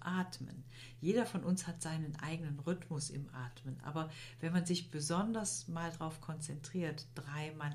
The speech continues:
einatmen oder auf drei einatmen, den Atem anhalten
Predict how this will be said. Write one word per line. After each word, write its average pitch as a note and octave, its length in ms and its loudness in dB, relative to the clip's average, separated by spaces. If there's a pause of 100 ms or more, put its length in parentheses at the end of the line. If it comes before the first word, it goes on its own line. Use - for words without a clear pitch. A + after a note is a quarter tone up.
(140)
einatmen F3+ 680 0
oder - 160 -4
auf - 140 -8
drei D#3+ 360 -2
einatmen, F3+ 920 0 (520)
den D#3 140 -4
Atem C#3+ 460 -4
anhalten F#3 840 2